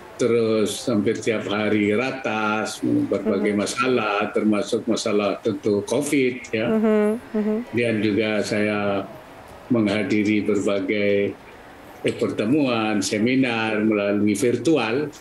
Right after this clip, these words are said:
Speaker 2: Mhm.
Speaker 1: ya, sampaikan keynote speak dan sebagainya.
Speaker 2: Mhm.
Speaker 1: Kemudian juga konsultasi-konsultasi dengan berbagai,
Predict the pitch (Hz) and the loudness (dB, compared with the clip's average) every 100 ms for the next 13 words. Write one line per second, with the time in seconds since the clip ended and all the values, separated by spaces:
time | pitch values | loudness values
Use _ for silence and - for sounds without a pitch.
0 | - - 226 233 220 208 247 262 - - | -6 0 4 4 4 2 0 -6 -20 -20
1 | - - 98 104 101 101 101 98 98 101 | -14 -4 -2 0 -2 -2 -2 0 0 0
2 | 98 107 127 113 - 131 123 120 120 117 | 2 0 0 -2 -2 0 2 2 2 -2
3 | 117 107 104 110 92 110 98 110 113 101 | -2 0 0 -2 0 0 2 2 0 -2
4 | - - - 208 226 220 139 127 143 139 | -8 -14 -2 2 4 2 2 2 2 2
5 | 139 139 139 127 104 110 110 104 113 113 | 2 0 0 0 0 0 0 0 0 0
6 | 95 101 143 151 - - 127 123 117 113 | 2 2 0 -2 -2 2 4 4 2 0
7 | 107 101 98 98 101 98 95 101 95 | 0 0 0 0 0 0 0 0 0